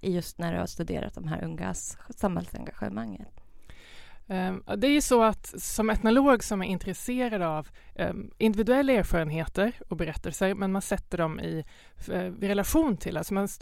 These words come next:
Speaker 2: diskuterar större samhällsfrågor och större frågor utifrån individens erfarenheter och perspektiv ofta.
Speaker 1: Mm.
Speaker 2: Så att även om det är individuella erfarenheter man utgår ifrån, så kan jag säga någonting,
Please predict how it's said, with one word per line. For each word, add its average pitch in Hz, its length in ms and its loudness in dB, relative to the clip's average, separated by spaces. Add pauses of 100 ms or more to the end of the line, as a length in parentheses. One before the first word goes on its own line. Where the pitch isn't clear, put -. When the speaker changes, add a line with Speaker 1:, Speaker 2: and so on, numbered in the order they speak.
Speaker 2:
diskuterar 208 720 -2
större 185 420 0
samhällsfrågor 165 720 -6
och 147 60 -4
större 165 280 -2
frågor 165 420 -4 (220)
utifrån 175 560 -2
individens 185 680 0
erfarenheter 165 720 0
och - 60 -4
perspektiv - 540 -2
ofta. - 280 -6 (240)
Speaker 1:
Mm. 214 160 -14
Speaker 2:
Så 196 120 2
att 185 60 4
även 196 240 6
om 220 120 2
det 214 80 4
är 196 40 4
individuella 196 520 4
erfarenheter 165 560 -2
man 170 100 -2
utgår 180 300 2
ifrån, 165 300 0
så 185 100 -6
kan 170 140 -6
jag 156 100 -4
säga 160 260 -2
någonting, 156 380 -8